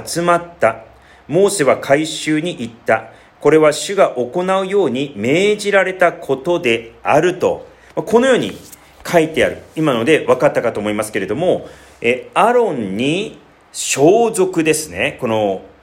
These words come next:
えー、神に仕える時に着る着物ですね。そして、注ぎの油、あと罪の清めるためのお牛、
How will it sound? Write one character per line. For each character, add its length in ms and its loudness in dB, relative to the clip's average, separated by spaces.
え 520 -2
ー、 40 -14
神 180 0
に 140 -6
仕 120 -8
え 100 4
る 60 -4
時 180 -8
に 120 -6
着 140 -6
る 200 -2
着 160 0
物 260 4
で 120 2
す 120 -6
ね。 340 -4
そ 180 0
し 260 -6
て、 440 0
注 640 2
ぎ 160 -6
の 480 -4
油、 720 2
あ 80 0
と 100 4
罪 240 -6
の 120 -2
清 180 0
め 80 0
る 60 -6
た 120 2
め 60 -4
の 300 -4
お 160 0
牛、 600 -4